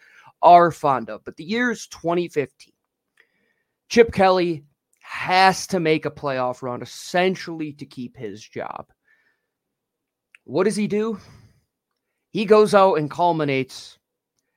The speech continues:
what would be called the M and M backfield <laughs> with Darren Sproles, DeMarco Murray,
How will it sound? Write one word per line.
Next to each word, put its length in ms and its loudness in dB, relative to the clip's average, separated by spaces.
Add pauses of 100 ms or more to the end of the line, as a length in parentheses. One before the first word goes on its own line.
(500)
what 160 -2
would 120 -6
be 120 -8
called 320 -2
the 160 -6
M 160 2
and 100 0
M 380 -4 (160)
backfield 640 -16 (500)
<laughs> 400 -20
with 300 -10 (160)
Darren 360 -2
Sproles, 680 -8 (680)
DeMarco 460 0
Murray, 560 -4